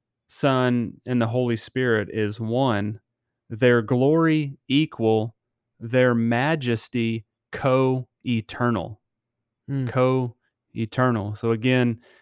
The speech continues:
Speaker 1: you know, you've got the fifth century church that's, uh, rising up,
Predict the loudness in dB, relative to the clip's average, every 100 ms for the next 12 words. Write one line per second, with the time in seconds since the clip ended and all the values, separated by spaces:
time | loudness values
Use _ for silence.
0 | -8 -2 -2 0 -2 -4 -6 -4 -4 -4
1 | -4 -4 -4 0 0 0 -4 -4 -4 -8
2 | _ _ _ -4 0 2 4 4 2 0
3 | 0 2 2 0